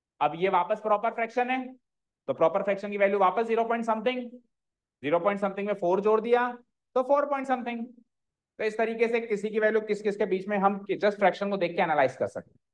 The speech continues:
Solve करने की जरूरत है। ओके, चलें अब आगे। ओके, अब इन सब की form चाहिए मुझे, लेकिन कसम ये है कि divide नहीं कर सकते। मतलब आप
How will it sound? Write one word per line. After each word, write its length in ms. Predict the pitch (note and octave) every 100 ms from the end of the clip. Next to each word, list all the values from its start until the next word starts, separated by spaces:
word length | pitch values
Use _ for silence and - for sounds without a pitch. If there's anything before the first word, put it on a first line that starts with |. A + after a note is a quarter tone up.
| _ _ _ _
Solve 140 | C#3 C3
करने 160 | A#2+
की 40 | G2+
जरूरत 180 | E2+ -
है। 60 | _
ओके, 440 | C3+ F#3+ G3 G3 G3+ - _ _ -
चलें 180 | E3
अब 120 | F#3+ G3+
आगे। 240 | F#3+ A3+ A3+ _ _ _ -
ओके, 280 | - F2+ - _ _ _
अब 500 | G#3 A#3+ A3 - - _ _ _ _ _ _ _ _ _
इन 160 | A3+ C#4+
सब 300 | C#4 A#3 - - _ _ C4+
की 300 | C#4 C#4+ C#4
form 340 | G#3 G3 A#3
चाहिए 380 | B3 G3 F3 G3+
मुझे, 640 | G#3+ E3 D3 D3 E3+ A3+ - _ _ -
लेकिन 320 | D3 G3+ G#3+
कसम 280 | G#3+ G#3 B3
ये 180 | A#3 G#3
है 460 | F#3 D3+ D#3+ G#3+ - _ _ _ _ _ _
कि 60 | F3+
divide 440 | E3+ D#3+ E3 G3
नहीं 120 | G3 E3
कर 140 | B2
सकते। 260 | A#2+ G#2 A2+
मतलब 260 | C#3+ G3
आप 200 | G#3 G#3